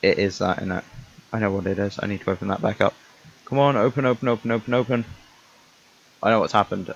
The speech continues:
I am so sorry. Super duper sorry. I've realised what's happened and I'm just trying to, um... Uh, just where,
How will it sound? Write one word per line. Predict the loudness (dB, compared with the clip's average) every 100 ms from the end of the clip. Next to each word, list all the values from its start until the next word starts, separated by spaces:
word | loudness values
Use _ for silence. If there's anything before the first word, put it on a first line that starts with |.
| -2
I | 0
am | 0 -6
so | -8 -4 -2 0
sorry. | 2 2 2 -2 -18 -20 -20 _ _ _ _ _ _ -18
Super | -10 -4 -4 -4
duper | -6 -6
sorry. | 2 4 4
I've | 4 4
realised | 6 6 4 -2
what's | 0
happened | 0 0 -4 -4
and | -4 -4
I'm | -6 -8
just | 0 0 0
trying | -2 0 0 -2
to, | -4 -2 0
um... | -2 -8 -14 -20 _ -20 -20 _ _ _ _ _ _ _ _ _ _ -10
Uh, | -4 -2 -2 -4 -4 -8 -12 -20 -20 -18
just | -12 -12 -8 -10 -8 -8 -8 -8 -8 -10 -12 -18 -20 _ -20 -20 -10 -10 -10 -20 _ -8
where, | -2 0 0 -2